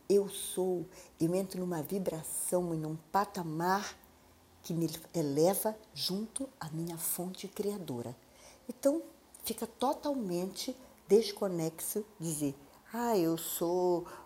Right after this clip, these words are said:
um idiota, ah, eu sou uma besta, ah, eu sou", nada disso. Eu sou, eu sou luz, eu sou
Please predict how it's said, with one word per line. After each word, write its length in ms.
um 160
idiota, 720
ah, 420
eu 160
sou 760
uma 300
besta, 580
ah, 320
eu 160
sou", 160
nada 380
disso. 520
Eu 180
sou, 680
eu 140
sou 280
luz, 640
eu 80
sou 240